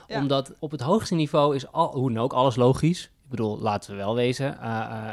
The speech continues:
Speaker 2: de, de vraagstukken die daar spelen, ja, tuurlijk, tuurlijk moet het, eh, beter, moet het sneller, moet het efficiënter, moeten we dat meenemen, zus meenemen. Dat is, dat is, ja, dat is logisch. Regel het maar.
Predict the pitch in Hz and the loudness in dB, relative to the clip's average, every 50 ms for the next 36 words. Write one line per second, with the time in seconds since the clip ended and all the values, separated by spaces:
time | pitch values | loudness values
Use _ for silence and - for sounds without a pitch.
0 | 110 110 113 117 110 110 113 - - 123 123 123 - - 123 104 - 110 113 113 | -12 -10 -12 -10 -10 -10 -10 -6 -4 -4 -4 -4 -6 -8 -10 -10 -10 -12 -10 -8
1 | 110 110 104 - - - 120 120 113 107 107 113 92 - - 185 196 170 131 107 | -8 -8 -8 -8 -6 -6 -6 -4 -4 -4 -4 -4 -4 -2 -2 -2 0 0 0 -2
2 | - - _ _ _ _ _ _ - 196 196 180 143 - 147 135 131 127 110 - | -4 -10 _ _ _ _ _ _ -4 -2 0 0 0 -2 -4 -4 -4 -6 -8 -8
3 | - - _ _ _ _ _ _ 123 120 117 104 131 127 120 117 - 127 117 107 | -12 -20 _ _ _ _ _ _ -8 -8 -4 -2 -2 -2 -2 -2 -4 -6 -6 -6
4 | 104 98 - _ _ _ _ - 131 123 131 123 - - - 139 127 120 117 117 | -8 -12 -16 _ _ _ _ -10 -8 -8 -6 -8 -8 -6 -6 -4 -2 -2 -2 -2
5 | 110 104 104 107 - _ _ _ - 127 117 127 - - 131 - - - 135 123 | -2 -4 -6 -10 -14 _ _ _ -12 -10 -10 -10 -10 -10 -12 -10 -6 -4 -4 -4
6 | 117 110 127 117 113 107 104 135 135 127 127 - 120 117 117 127 131 123 - - | -4 -4 -4 -6 -6 -6 -8 -8 -8 -8 -6 -6 -6 -4 0 2 2 2 2 -2
7 | 123 117 113 113 113 113 110 113 107 - - 131 120 - 120 113 110 107 107 110 | -4 -4 -4 -4 -4 -4 -4 -6 -6 -6 -8 -8 -8 -8 -10 -10 -10 -10 -12 -8
8 | 113 135 135 165 151 - - - - 139 135 143 151 131 - 135 - 123 120 120 | -8 -8 -6 -6 -8 -10 -12 -12 -14 -12 -10 -10 -10 -10 -12 -12 -14 -12 -12 -10
9 | 110 120 175 151 98 - - 120 156 208 226 - 269 240 - - 123 104 95 101 | -4 -4 -4 -4 -4 -6 -2 0 0 0 0 0 -2 -4 -4 -4 -6 -6 -6 -10
10 | - | -16